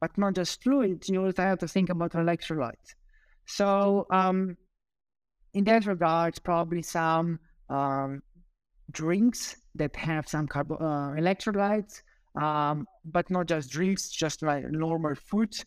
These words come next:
uh, eating like pasta, eating, um, um, um, a rice, um, cooked in salty water, that could help as well. Um, but like probably the ultimate recovery drink and the one that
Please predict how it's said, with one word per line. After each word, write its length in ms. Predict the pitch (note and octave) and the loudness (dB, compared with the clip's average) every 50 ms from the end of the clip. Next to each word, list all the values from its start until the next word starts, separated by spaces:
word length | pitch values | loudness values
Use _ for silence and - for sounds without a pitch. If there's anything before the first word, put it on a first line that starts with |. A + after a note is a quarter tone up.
| _ _ _ _ - _ | _ _ _ _ -10 _
uh, 240 | D3 D3 D3 C#3+ C#3+ - | -2 0 0 0 0 0
eating 340 | E3+ F3 - - D#3+ D#3 C#3 | -2 -4 -4 -6 -8 -6 -4
like 260 | C#3+ C3 C3 - - - _ - | -4 -4 -4 -6 -12 -12 _ 0
pasta, 560 | E3+ E3+ D#3 - - - G3+ G3+ G3 F#3+ E3 - - - _ _ | 0 0 0 -2 0 2 4 6 4 4 2 0 -8 -20 _ _
eating, 540 | D#3+ D#3+ - - E3 D#3 D3 C#3+ C#3 C#3 C3+ - - - | -8 -6 -4 -2 0 0 0 -2 -4 -6 -10 -10 -6 -2
um, 840 | C#3+ C#3 C#3 C#3 C#3 C#3 C3+ C3+ C3+ C3+ C3+ C3+ C3+ C#3+ C#3 C3+ - - _ _ _ _ _ _ _ _ _ _ _ _ _ - - | 0 0 0 0 0 2 2 2 0 0 -2 -4 -4 -4 -4 -4 -8 -12 _ _ _ _ _ _ _ _ _ _ _ _ _ -12 -6
um, 480 | - - A#2 A#2 A#2 - - C#2 C#2 - - | -4 -2 0 0 0 0 -2 -4 -6 -6 -6
um, 340 | - C2 C2 B1+ - - - - | -6 -6 -6 -6 -6 -10 -10 -6
a 100 | - C#3+ | -6 -4
rice, 640 | C#3+ D#3 D#3+ E3 F3+ G3 A3 A3 - - - - - - _ - | -2 0 0 2 2 2 2 0 0 -2 -6 -8 -12 -18 _ -4
um, 420 | C#3+ C#3+ C#3+ C#3+ C#3 C#3 C#3 D3 C#3+ - | -2 0 0 0 0 0 -2 -4 -8 -6
cooked 260 | - F#3 D#3+ - - | -6 -6 -6 -4 -4
in 120 | D#3+ D3+ C3+ | -2 -2 -2
salty 400 | - - D#3+ E3 E3 D3 - D#3+ | -2 -2 0 0 0 0 -2 -4
water, 540 | D3 E3 F#3 F#3+ - - A3 G#3+ G#3+ G3+ - - - _ _ D#3+ | -2 -2 -2 -2 -2 0 0 0 0 -2 -4 -8 -20 _ _ -6
that 260 | - D#3 D3 - - | -6 -6 -6 -6 -8
could 160 | - - - | -10 -10 -8
help 320 | - - E3 E3 D#3+ - | -6 -4 -2 -2 -2 -2
as 160 | D3 D3 - D3 | -4 -6 -4 -2
well. 260 | D#3+ D#3+ F#3+ B3 A#3+ - _ _ _ _ _ _ - | 0 0 0 0 -2 -6 _ _ _ _ _ _ 0
Um, 300 | E3+ F3 F3+ F3+ F3 D#3+ - _ _ _ _ _ _ _ _ _ _ _ _ _ _ _ _ - _ | 2 4 4 4 0 -2 -6 _ _ _ _ _ _ _ _ _ _ _ _ _ _ _ _ -12 _
but 200 | - G3 F#3+ - | -4 -2 0 0
like 160 | A3 A3 G#3 | 0 0 2
probably 300 | - A#3 A#3 A#3 A3+ A3+ | 2 2 2 2 2 2
the 160 | G3 G#3+ G#3+ | 0 0 0
ultimate 680 | F3+ F#3+ A3+ C4 C#4+ - - - F#3 F3+ E3+ D#3 - - | -2 0 2 2 2 0 0 -2 0 0 0 0 -2 -4
recovery 760 | E3+ D#3+ E3 - - - - F3+ F#3 G3 G3+ G3+ G3 F#3+ F#3 D#3 | -4 -4 -6 -6 -8 -4 0 0 0 2 2 2 2 2 2 0
drink 400 | C#3+ D3+ D#3 D#3+ D#3+ D#3 - - | -2 -2 -2 -2 -2 -2 -2 -2
and 140 | F3 E3+ | -2 -2
the 60 | D#3+ E3 | -2 -2
one 320 | D#3+ F3 E3+ F3 F3+ F3+ | 0 2 2 4 2 2
that 120 | E3 E3 | 0 -4